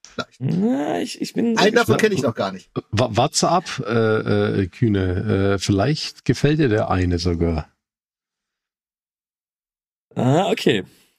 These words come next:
Speaker 2: Okay,
Speaker 1: wird
Speaker 2: ich
Speaker 1: spannend.
Speaker 2: bin,
Speaker 1: Mhm.
Speaker 2: wird, äh, da wird's, wird gut. Ich bedanke mich auf jeden Fall bei euch für das schöne Gespräch. Es hat wieder mal sehr, sehr viel Spaß gemacht. Ich bedanke mich auch bei allen Zuhörern. Ihr wisst, lasst uns gerne ein Like da.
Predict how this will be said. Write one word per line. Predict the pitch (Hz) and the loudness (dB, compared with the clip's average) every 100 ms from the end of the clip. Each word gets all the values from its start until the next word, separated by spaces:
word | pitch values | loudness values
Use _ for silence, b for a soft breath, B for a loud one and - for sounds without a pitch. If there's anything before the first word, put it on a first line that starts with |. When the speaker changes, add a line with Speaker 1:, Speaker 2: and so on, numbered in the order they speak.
| b b _ _ | b b _ _
Speaker 2:
Okay, | 113 113 147 | -8 -4 -2
Speaker 1:
wird | 180 | -2
Speaker 2:
ich | |
Speaker 1:
spannend. | - 165 120 - _ _ _ _ - | 0 0 -2 -8 _ _ _ _ -18
Speaker 2:
bin, | 104 | -10
Speaker 1:
Mhm. | 117 | -4
Speaker 2:
wird, | 110 - - | -4 -4 -6
äh, | 82 - - | -6 -6 -4
da | 117 151 - 190 | -2 -2 -4 -6
wird's, | - - - | -6 -6 -8
wird | - | -6
gut. | - 185 - _ B B B B B _ | -2 -4 -4 _ B B B B B _
Ich | - | 0
bedanke | 120 156 | 0 2
mich | 175 170 | 0 0
auf | 135 | 0
jeden | 147 156 | 0 0
Fall | - 151 147 127 | 0 0 0 0
bei | 110 120 | 0 2
euch | 123 127 | 0 0
für | - | 0
das | 127 123 | 0 2
schöne | 131 104 | 0 0
Gespräch. | 104 - 120 139 | -2 0 -2 -2
Es | 131 | -2
hat | 113 | -2
wieder | 107 113 | 0 0
mal | 107 95 | 0 0
sehr, | 110 | 0
sehr | 113 92 | 0 -2
viel | 85 | -4
Spaß | 80 95 101 - | -2 -4 -4 -2
gemacht. | 127 135 - | -2 -2 -4
Ich | 104 - | -8 -4
bedanke | 104 127 135 | -2 0 0
mich | 147 | 0
auch | 147 | 0
bei | - 127 | 0 -4
allen | - 127 113 | 0 0 0
Zuhörern. | - 117 117 139 156 202 220 B B B B B B B B _ _ _ _ _ _ | 0 2 2 2 0 -2 -4 B B B B B B B B _ _ _ _ _ _
Ihr | 123 131 | 2 2
wisst, | 127 175 - | 4 2 2
lasst | 120 135 147 | 0 2 0
uns | 135 | 0
gerne | 123 117 | 2 2
ein | |
Like | 107 113 127 | 4 2 2
da. | - 131 131 135 | 2 2 2 0